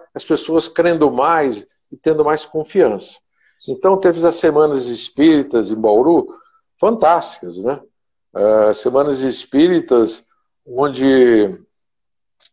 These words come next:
é, o Cine, o Cine Capri, Cine Bandeirantes, para os antigos, né? Eu não sei, o, aquele Hotel Fênix, é um hotel que tem na primeira de agosto, não sei se é, é,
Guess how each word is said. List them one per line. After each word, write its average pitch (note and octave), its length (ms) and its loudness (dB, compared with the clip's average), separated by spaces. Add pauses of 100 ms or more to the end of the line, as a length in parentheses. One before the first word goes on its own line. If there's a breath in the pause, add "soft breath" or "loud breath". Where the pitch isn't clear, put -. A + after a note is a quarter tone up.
(320)
é, G2+ 120 0
o G#2 280 0
Cine, B2+ 460 -2 (360)
o C#3+ 220 2
Cine C3+ 300 -2
Capri, D3 520 -2
Cine C3+ 260 -8
Bandeirantes, C3 600 0
para - 140 -8
os G#2+ 120 -6
antigos, A2 600 -2
né? C3 200 -2 (540)
Eu A#2 100 -12
não A#2 80 -16
sei, A#2+ 220 0
o, A2+ 220 4
aquele B2 260 0
Hotel A2+ 260 2 (140)
Fênix, - 480 -2
é A2+ 80 -6
um A2 60 -4
hotel A2 300 0
que - 100 -20
tem G#2+ 120 -4
na G#2+ 100 -8
primeira A2 240 -4
de G#2+ 80 0
agosto, A2+ 380 0
não A2+ 60 -20
sei B2 200 -6
se - 140 -8
é, G#2+ 60 -2
é, G#2 540 -12